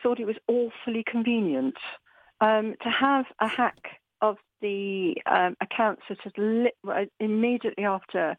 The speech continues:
um, filing for Chapter eleven, um, did look awfully like some kind of, uh, uh, maybe an inside job, or maybe some disgruntled customers trying to get their funds out ahead of the bankruptcy hearing, 'cause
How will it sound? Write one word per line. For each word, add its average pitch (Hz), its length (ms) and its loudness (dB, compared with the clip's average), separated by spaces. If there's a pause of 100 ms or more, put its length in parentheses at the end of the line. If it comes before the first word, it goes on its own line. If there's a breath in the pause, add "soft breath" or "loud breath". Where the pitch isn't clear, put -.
(420 loud breath)
um, 190 260 2
filing 185 300 0
for - 100 -8
Chapter - 320 -6
eleven, 196 500 -2 (420 loud breath)
um, 214 300 0
did 226 180 -2
look 214 260 -2
awfully 214 400 -4
like 185 280 -6
some 190 140 -6
kind 185 320 -2
of, 175 140 -2 (600)
uh, 196 120 4 (100)
uh, 196 60 2 (160)
maybe 185 400 2
an 202 100 0
inside 208 480 -2
job, 247 360 0 (100)
or 180 120 -8
maybe 196 640 -8
some 190 180 -4
disgruntled 196 540 -4
customers 196 500 -2 (200)
trying 196 340 0
to 196 140 -2
get - 160 0
their 202 180 -2 (180)
funds 202 220 -4
out 196 240 0 (380 loud breath)
ahead 214 320 0
of 185 80 -20
the - 80 -20
bankruptcy - 500 -8
hearing, 180 280 -6
'cause 214 100 -6